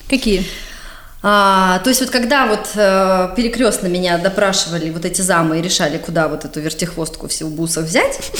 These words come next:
Speaker 2: <laughs> вот, э, в итоге, значит, одна рискнула, сказала: «В себе возьму», в общем. И это, на минуточку, был отдел, а, по работе с вип-клиентами,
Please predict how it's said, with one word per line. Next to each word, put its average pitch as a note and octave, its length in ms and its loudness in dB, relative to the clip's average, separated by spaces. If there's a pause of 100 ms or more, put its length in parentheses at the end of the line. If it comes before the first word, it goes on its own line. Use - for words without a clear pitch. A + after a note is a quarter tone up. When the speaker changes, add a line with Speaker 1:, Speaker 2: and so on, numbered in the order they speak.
Speaker 2:
<laughs> - 200 -12
вот, F3 460 2
э, B2+ 200 4
в F3+ 80 0
итоге, D4+ 400 4
значит, A#3 340 2
одна A3 320 4
рискнула, C4 440 2
сказала: G3 600 2
«В - 40 -10
себе D#3 260 -4
возьму», D#3 380 -4
в D3+ 40 -8
общем. C#3+ 280 -8 (280)
И G3 320 -2
это, G3+ 720 4
на G3 60 -2
минуточку, A#3+ 460 2
был G#3+ 220 4
отдел, G#3+ 540 2 (1120)
а, E3+ 600 4
по F#3+ 60 -2
работе F3+ 260 -2
с - 60 -6
вип-клиентами, E3+ 920 0